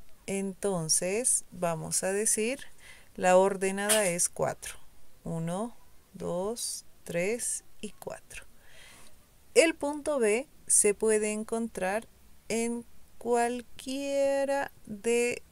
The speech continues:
este sector. Porque no conocemos, puede estar ubicado en cualquier lugar. Porque no conocemos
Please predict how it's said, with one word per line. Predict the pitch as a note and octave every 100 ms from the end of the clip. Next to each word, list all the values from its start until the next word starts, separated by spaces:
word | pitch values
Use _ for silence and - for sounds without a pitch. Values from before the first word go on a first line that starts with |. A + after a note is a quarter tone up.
| - -
este | A3+ A3+ A3+ A3
sector. | F#3 E3+ - - - - - - - - - - - - - - - - -
Porque | G#3 G#3 G#3 G3+ - G#3
no | G3+ A3+ C4+
conocemos, | - G#3+ A3 A3+ F#3+ F3 F3+ G#3 C4 - - - -
puede | - F3 E3
estar | - F#3+ G#3
ubicado | G3 F#3+ G#3 G#3+ A#3 - - - - - -
en | - F3+
cualquier | E3+ D#3+ - - - E3 E3+ F3+
lugar. | G3+ G#3+ F#3+ - - - - - - - - - - - - - - - - - - - -
Porque | A#3 A#3 B3
no | A#3
conocemos | A3+ A3 A3+ A#3 F#3+ F3+ F#3 A3 -